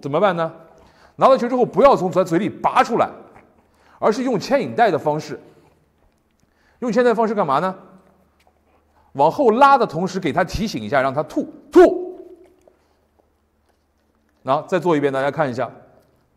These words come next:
那往后拉牵引带，让它吐，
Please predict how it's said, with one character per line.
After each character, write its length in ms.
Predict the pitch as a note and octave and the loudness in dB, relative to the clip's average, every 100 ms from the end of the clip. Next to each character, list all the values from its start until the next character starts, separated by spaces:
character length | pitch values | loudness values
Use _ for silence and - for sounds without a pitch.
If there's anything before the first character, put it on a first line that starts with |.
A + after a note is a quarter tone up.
| _ _ _ - | _ _ _ -4
那 160 | E3 F#3+ | -4 -4
往 140 | C#3+ D#3 | 0 0
后 160 | C#4 | 2
拉 160 | B3 B3 | 2 2
牵 180 | B3 A3 | 2 -2
引 80 | C#3+ | 4
带， 160 | G3 | 4
让 140 | F3+ F#3 | 4 2
它 140 | G3+ G3+ - - _ _ | 0 0 -20 -20 _ _
吐， 560 | F#4 F4 - - - | 6 6 0 -10 -18